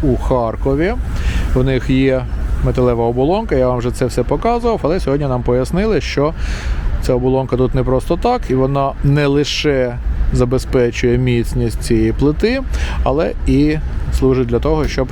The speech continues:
за оболонку плити зварювалися одна з одною,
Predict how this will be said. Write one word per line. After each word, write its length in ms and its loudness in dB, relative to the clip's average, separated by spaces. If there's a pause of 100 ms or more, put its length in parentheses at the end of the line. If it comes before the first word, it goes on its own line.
(140)
за 140 0
оболонку 580 0
плити 440 2 (320)
зварювалися 840 0 (100)
одна 300 2
з 60 -2
одною, 460 0